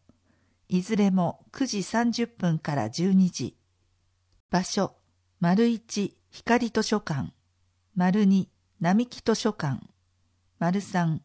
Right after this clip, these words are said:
元町図書館。内容、日頃利用している図書館で、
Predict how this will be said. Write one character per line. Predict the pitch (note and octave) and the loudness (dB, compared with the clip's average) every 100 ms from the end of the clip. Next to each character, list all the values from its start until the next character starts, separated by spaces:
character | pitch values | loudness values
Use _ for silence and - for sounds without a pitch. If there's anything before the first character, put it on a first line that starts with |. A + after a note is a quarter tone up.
| _ - | _ -4
元 | F3 B3 | 0 2
町 | A#3+ A#3 - | 4 2 0
図 | G#3+ | -6
書 | G3+ G3+ | -4 -4
館。 | - C#3+ - - _ _ _ _ _ _ _ _ _ _ _ | -4 -6 -6 -12 _ _ _ _ _ _ _ _ _ _ _
内 | F#3 G#3 G#3 | 0 2 2
容、 | G3 F3+ D3 - _ _ _ _ _ _ _ _ | 2 2 0 -2 _ _ _ _ _ _ _ _
日 | - | 2
頃 | A3 C4 B3+ A#3 | 4 4 0 -2
利 | F3 G3+ | -2 2
用 | A#3+ B3+ | 4 4
し | B3 | 0
て | - A#3 | 2 2
い | A3+ | 2
る | A3+ | 0
図 | A3+ | 0
書 | A#3 | -2
館 | - F3+ D#3+ | 0 0 0
で、 | C3+ B2 | -4 -8